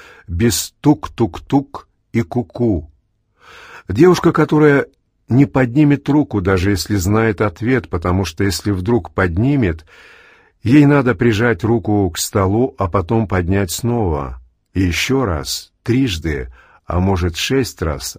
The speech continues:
а может, девять, в зависимости от множества факторов, которые нет никакой возможности контролировать. Сколько слов в вопросе, сколько раз ученица, сидящая впереди, почесала макушку.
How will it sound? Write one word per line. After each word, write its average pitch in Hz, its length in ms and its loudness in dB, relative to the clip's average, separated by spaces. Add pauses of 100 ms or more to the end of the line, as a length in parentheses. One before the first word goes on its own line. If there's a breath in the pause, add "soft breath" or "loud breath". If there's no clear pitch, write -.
а 82 100 -6
может, 90 380 -2
девять, 90 540 -4 (640 soft breath)
в - 80 -10
зависимости 113 680 0
от 98 200 0
множества 123 520 -2
факторов, 82 680 -4 (480 loud breath)
которые 123 540 2 (200)
нет 120 360 2
никакой 143 480 2
возможности 107 840 0
контролировать. 90 1000 -2 (1200 soft breath)
Сколько 160 440 2
слов 131 340 0
в - 60 -4
вопросе, 135 800 2
сколько 120 560 0
раз 101 220 0
ученица, 101 560 -2
сидящая 92 760 0
впереди, 95 540 0
почесала 90 600 -2
макушку. 110 800 -4